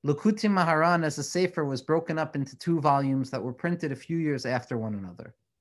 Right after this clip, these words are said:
The first volume of Likutei Maharan, Likutei Maharan Kama, ends with the two hundred eighty-second teaching.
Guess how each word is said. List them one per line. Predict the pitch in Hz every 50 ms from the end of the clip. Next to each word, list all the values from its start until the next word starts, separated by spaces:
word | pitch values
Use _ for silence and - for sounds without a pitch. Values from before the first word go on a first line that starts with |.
| _ _ _ _ _ _ _ _ _ _ _ -
The | 147 143
first | - - - 202 226 214 214 -
volume | 170 156 165 160 170 175 170 160 156 151
of | 139
Likutei | 135 139 131 - 160 160 156 170 151
Maharan, | 139 131 120 117 113 110 110 110 117 127 127
Likutei | 117 - - 151 147 - 147
Maharan | 143 139 127 123 123 123 117 113 110 110 -
Kama, | - 127 117 110 101 101 113 131 - _ _ _ _ _ _ _ _ _ _ _ -
ends | - 208 226 208 180 165 151 -
with | 160 151
the | - 151
two | - - 170 165
hundred | 156 156 156 147 151 143 131
eighty-second | 131 135 127 123 120 - 123 113 - 117 107
teaching. | - 113 92 - - - -